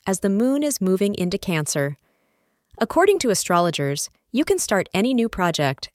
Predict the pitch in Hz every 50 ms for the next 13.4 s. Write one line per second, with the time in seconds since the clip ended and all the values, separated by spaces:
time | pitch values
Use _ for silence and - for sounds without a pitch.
0 | _ - 214 190 - - 269 269 - 285 247 269 - - 185 175 - 170 - -
1 | - 175 156 151 143 139 139 - _ _ _ _ _ _ _ _ _ _ - 233
2 | 330 - 370 359 247 240 - - - 330 - - - 185 170 160 165 160 - -
3 | 190 175 - 170 165 143 202 220 269 285 - - 277 262 247 220 180 165 160 160
4 | - 151 147 139 143 143 - _ _ _ _ _ 208 208 214 214 208 220 185 185
5 | - - 240 240 240 - - 202 185 170 160 - 170 143 139 139 - - - _
6 | _ _ _ - 226 226 233 254 262 - - 294 311 320 320 247 208 180 160 170
7 | 165 165 165 185 214 220 - 254 240 214 185 170 170 180 180 151 175 160 151 -
8 | - 147 143 143 151 - _ _ _ _ _ _ _ _ _ _ _ _ _ -
9 | 180 214 269 311 262 175 156 147 - - - 185 170 170 180 180 175 180 190 -
10 | 240 220 - 185 175 156 151 139 143 143 - _ _ _ _ _ _ _ _ _
11 | _ 196 214 247 269 269 262 - - 220 233 247 269 285 254 247 269 269 220 165
12 | 151 147 151 156 - _ 208 214 185 180 180 175 175 175 180 160 - 175 165 -
13 | 156 160 147 139 139 - -